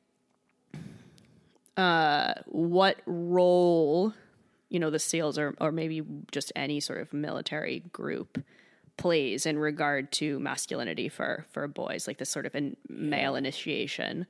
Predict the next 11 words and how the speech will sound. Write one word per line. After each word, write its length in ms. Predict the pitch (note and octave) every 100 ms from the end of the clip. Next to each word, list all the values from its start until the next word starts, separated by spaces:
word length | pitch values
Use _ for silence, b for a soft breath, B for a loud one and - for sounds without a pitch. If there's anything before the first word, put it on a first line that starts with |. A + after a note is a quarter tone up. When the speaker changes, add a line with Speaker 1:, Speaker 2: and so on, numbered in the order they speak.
| - -
Speaker 2:
Yeah. 540 | - G#2+ - E3+ D3+
Speaker 1:
Um, 300 | C#3 C3 D3+ - -
and 240 | F#3 F3+
one, 240 | F#3+ F#3+ E3
that 160 | E3 -
maybe 300 | F3+ E3+ E3
not 220 | D#3 D3
all 120 | C#3+
of 80 | C#3+
that 140 | D3
is 160 | C#3 C#3